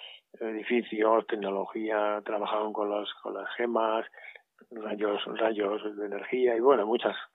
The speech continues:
Era una civilización que alcanzó un cenit bastante avanzado. Lo que pasa es que ocurrió que allí es donde surgieron, se dividieron la, las logias luminosas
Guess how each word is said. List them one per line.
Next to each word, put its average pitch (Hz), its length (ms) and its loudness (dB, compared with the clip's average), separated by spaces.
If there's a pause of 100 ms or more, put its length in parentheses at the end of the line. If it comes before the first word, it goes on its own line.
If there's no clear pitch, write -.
(260)
Era 120 220 0
una 123 160 2
civilización 120 500 2
que 123 120 0
alcanzó 110 580 2 (800)
un 117 120 -8
cenit 117 280 2
bastante 107 420 0
avanzado. 104 520 -4 (760)
Lo - 60 -12
que 117 80 2
pasa 123 180 8
es 120 60 2
que 120 80 -2
ocurrió 117 360 4
que 117 100 6
allí 113 140 6
es 120 80 6
donde 113 360 2
surgieron, 117 460 2
se 110 120 -4
dividieron 107 640 0
la, 104 260 -4
las 104 320 -10
logias 113 400 0
luminosas 113 1400 0